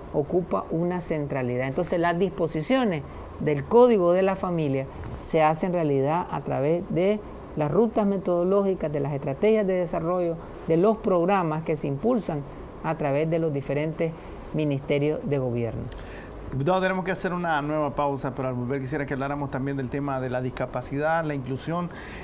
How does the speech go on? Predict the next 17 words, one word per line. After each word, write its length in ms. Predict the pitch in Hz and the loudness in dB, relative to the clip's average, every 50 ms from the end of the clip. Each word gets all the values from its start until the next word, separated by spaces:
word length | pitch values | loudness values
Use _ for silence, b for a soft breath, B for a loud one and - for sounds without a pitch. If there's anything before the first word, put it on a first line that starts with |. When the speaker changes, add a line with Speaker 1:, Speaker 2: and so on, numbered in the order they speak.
| B B - - | B B -6 -2
Speaker 2:
eh, 260 | 139 143 143 147 135 | 0 0 0 0 -2
que 80 | - 143 | -4 -4
está 240 | 123 - 196 196 185 | 0 2 2 2 4
consignado 540 | 202 202 147 - 147 170 185 196 190 180 | 2 0 0 0 0 2 4 4 4 4
dentro 300 | 170 156 139 131 131 135 | 2 0 -2 -2 -2 -2
de 80 | 139 156 | -2 -2
esta, 760 | 160 - - 160 143 135 131 127 123 120 120 113 110 110 127 131 | -2 -2 0 0 2 2 2 0 0 0 -2 -2 -4 -4 -4 -4
este 220 | 127 120 123 - 143 | -4 -4 -4 -4 -4
nuevo 200 | 151 156 151 127 | -2 -2 -2 -2
compendio, 540 | 127 127 120 - 156 160 175 190 202 165 131 | -4 -4 -4 -2 -4 -4 0 0 0 0 0
pero 160 | 147 131 123 | -4 -4 -2
también 540 | 107 127 123 123 117 127 143 147 156 156 - | -4 -4 -4 -2 -2 -2 -2 -2 -4 -4 -4
a 100 | - 127 | -4 -6
partir 300 | 123 - 127 107 - 127 | -4 -4 -6 -4 -4 -4
de 100 | 127 143 | -4 -2
realidades 360 | 143 143 127 127 127 127 127 127 | -2 -2 -2 -2 -2 -2 -4 -2
prácticas. 540 | - 151 160 151 - 180 165 - 196 190 | -2 -2 -2 -2 -2 -6 -4 -2 -4 -4